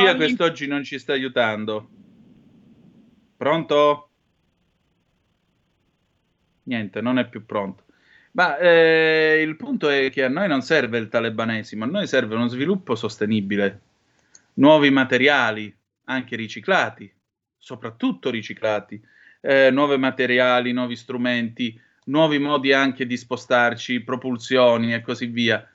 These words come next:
Speaker 2: che permettano appunto di, di continuare questa vita, perché <laughs> voi vorrei, vole-, eh, vi piacerebbe tornare a un mondo illuminato con le lampade a petrolio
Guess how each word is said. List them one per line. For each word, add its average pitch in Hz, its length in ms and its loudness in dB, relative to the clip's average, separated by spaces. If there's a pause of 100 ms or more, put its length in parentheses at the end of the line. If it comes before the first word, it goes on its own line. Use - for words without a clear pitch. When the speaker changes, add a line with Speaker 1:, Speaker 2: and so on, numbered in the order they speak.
(520)
Speaker 2:
che - 140 -10
permettano 202 600 2
appunto 175 500 -4
di, 113 540 -4
di 113 100 -6
continuare 151 760 2
questa 120 300 -4
vita, 123 340 -6
perché 127 600 -6 (240)
<laughs> - 120 -20 (100)
voi 185 260 6
vorrei, 151 540 4
vole-, 151 760 2
eh, 139 40 -2
vi 151 140 -8
piacerebbe 190 600 0
tornare 143 600 2
a 135 80 2
un 131 180 -4
mondo 135 320 -2
illuminato 127 600 -2
con 120 140 -4
le 120 100 0
lampade 123 420 2
a 113 80 -2
petrolio 123 880 2